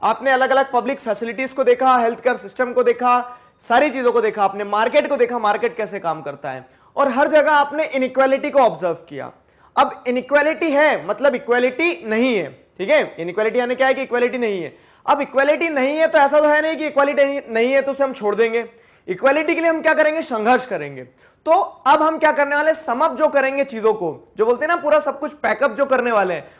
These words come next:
वो इस चैप्टर में करने वाले हैं। देखेंगे कि किस तरह से सोसाइटी में इनइक्वालिटीज तो है, लेकिन उन इनइक्वालिटीज को, अ, ऐसा नहीं कि इनइक्वालिटीज ही रियलिटी है, ये समझ के हम बैठ जाएं। समस्या तो कब से रही है? प्री हिस्ट्री से देखोगे तो प्रॉब्लम्स तो क्या है, लाइफ का एक इंटीग्रल पार्ट है भाई,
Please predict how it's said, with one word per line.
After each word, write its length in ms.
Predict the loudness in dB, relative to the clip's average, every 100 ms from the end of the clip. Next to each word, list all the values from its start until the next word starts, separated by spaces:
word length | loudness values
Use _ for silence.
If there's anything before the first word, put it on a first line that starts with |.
| _
वो 100 | -2
इस 160 | 0 2
चैप्टर 300 | 2 4 0
में 160 | 0
करने 220 | -4 -2 0
वाले 200 | 0 -2
हैं। 80 |
देखेंगे 360 | 0 0 0 -2
कि 140 | -6
किस 260 | -8 -8 -4
तरह 180 | 0 0
से 320 | 2 2 2 -10 _ -10
सोसाइटी 440 | -8 0 2 2 0
में 100 | 0
इनइक्वालिटीज 580 | 0 -2 -2 -2 -4
तो 80 | 0
है, 180 | 2 2
लेकिन 240 | 0 -2
उन 200 | -4 -4
इनइक्वालिटीज 880 | -4 -6 -4 -2 -2 -2 -2 -2 -4
को, 440 | -2 2 2 0 -14 -20 -4
अ, 160 | 0 2
ऐसा 280 | 0 0
नहीं 200 | -2 -2
कि 100 | -2
इनइक्वालिटीज 560 | -4 -2 2 2 0 -2
ही 140 | 0
रियलिटी 520 | 0 2 2 2 0 -2
है, 100 | 0
ये 120 | -2
समझ 260 | -2 -6 -4
के 100 | -6
हम 100 | 0
बैठ 200 | 0 0
जाएं। 260 | -8 -10 -16 _ _
समस्या 360 | -14 -12 -4 -2
तो 200 | 4 2 2 -8 -20 _ _ 0
कब 160 | 0
से 120 | 2
रही 140 | 2 2
है? 80 | -2
प्री 220 | -2 -2
हिस्ट्री 300 | -2 -4 -6
से 100 | -2
देखोगे 320 | 0 0 2
तो 80 | 0
प्रॉब्लम्स 560 | 2 0 2 0 -2 -4
तो 60 | -4
क्या 160 | 0
है, 100 | 0
लाइफ 320 | 2 2 0 2
का 60 | 0
एक 80 |
इंटीग्रल 420 | 0 -4 -2 0 0
पार्ट 300 | 0 0 -2
है 80 |
भाई, 140 | -12